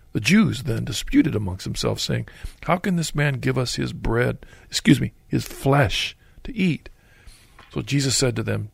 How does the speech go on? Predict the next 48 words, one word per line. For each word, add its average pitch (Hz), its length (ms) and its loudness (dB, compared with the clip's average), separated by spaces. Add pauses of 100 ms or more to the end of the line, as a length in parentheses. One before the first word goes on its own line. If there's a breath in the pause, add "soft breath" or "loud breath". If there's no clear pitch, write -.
Truly, 180 300 2
truly, 120 340 -2
I 107 80 -2
say 117 260 -2
to 110 100 -6
you, - 200 -10 (400 soft breath)
unless 117 560 -2
you 127 160 -4
eat 147 260 -4
the - 100 -10
flesh 123 480 0 (400 soft breath)
of 120 120 -2
the 117 80 -4
Son 120 260 0
of 120 140 -4
Man 113 400 -2
and 113 160 -6
drink 120 240 -4
his 123 140 -6
blood, 104 420 -4 (440 soft breath)
you 120 120 -6
have 120 320 0
no 117 160 0
life 104 420 -4
in 104 140 -6
you. - 160 -10 (880 soft breath)
He 165 140 4
who 143 140 4
eats 180 300 2
my 123 140 0
flesh 110 400 -4
and 110 100 -4
drinks 139 340 0
my 110 140 0
blood 104 360 -2
has 104 220 -4
eternal 107 400 -4
life, 101 320 -6 (540 soft breath)
and 123 80 -2
I 127 60 0
will 117 100 0
raise 120 320 0
him 127 180 0
up 110 220 -2
at - 80 -4
the - 80 -6
last 104 380 -6
day. - 220 -10